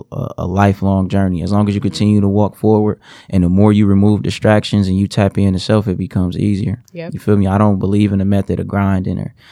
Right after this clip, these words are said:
Speaker 1: chasing a bag or none of that. I, I, I know my soul is magnetism at the end of the day. So whatever I have in my life, I'm grateful for, and I attract that to myself. So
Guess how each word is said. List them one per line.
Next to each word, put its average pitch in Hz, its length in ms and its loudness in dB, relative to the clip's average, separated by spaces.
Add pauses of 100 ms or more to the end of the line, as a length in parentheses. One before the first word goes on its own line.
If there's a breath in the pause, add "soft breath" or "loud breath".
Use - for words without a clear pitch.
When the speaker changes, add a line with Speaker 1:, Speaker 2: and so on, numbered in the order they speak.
(240 loud breath)
Speaker 1:
chasing 101 360 4
a 92 60 4
bag 95 500 2
or 87 200 -4
none 107 200 2
of 101 120 0
that. 101 320 -4
I, 98 320 0
I, 95 320 -2
I 95 40 4
know 98 380 4
my 87 160 -2
soul 101 360 0
is 92 120 -2
magnetism 95 680 0
at 95 120 -4
the - 80 -10
end 95 100 -4
of 92 80 -4
the 95 60 -6
day. 95 260 -4 (420 soft breath)
So 90 300 4
whatever 95 420 2
I 95 100 0
have 98 180 2
in 92 100 0
my 92 100 -2
life, 101 320 0
I'm 87 120 -6
grateful 101 400 0
for, 95 500 -4
and 90 420 -2 (220)
I 101 200 2
attract 101 400 -2
that 98 220 -4
to - 140 2
myself. 98 460 -2 (480)
So 95 480 2